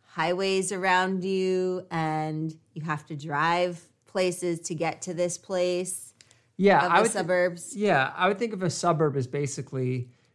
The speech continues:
Speaker 2: the extension of a city, right? The
Speaker 1: Mm-hmm.
Speaker 2: less developed extension of a city. So generally speaking, cities get so crowded that there's overflow,
Speaker 1: Yeah.
Speaker 2: right? People, uh, don't wanna be cramped up in the city, but they still wanna be close to the city.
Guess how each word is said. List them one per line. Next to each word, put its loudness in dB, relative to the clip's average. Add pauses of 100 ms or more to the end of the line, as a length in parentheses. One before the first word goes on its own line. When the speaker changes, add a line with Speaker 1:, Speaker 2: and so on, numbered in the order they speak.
(120)
Speaker 2:
the -2
extension 0
of -2
a -4
city, -6 (220)
right? 0
The -2
Speaker 1:
Mm-hmm. 0
Speaker 2:
less 0
developed -2
extension -6
of -6
a -10
city. -8
So 0 (260)
generally 2
speaking, 0
cities -2
get -6
so 0
crowded -2 (320)
that -2
there's 0
overflow, 0 (220)
Speaker 1:
Yeah. -20 (100)
Speaker 2:
right? -4
People, 0
uh, 0
don't -4
wanna -4
be -4
cramped -6
up 0
in -4
the -4
city, -4
but -8
they -8
still -2
wanna -2
be -2
close -2
to -10
the -8
city. -12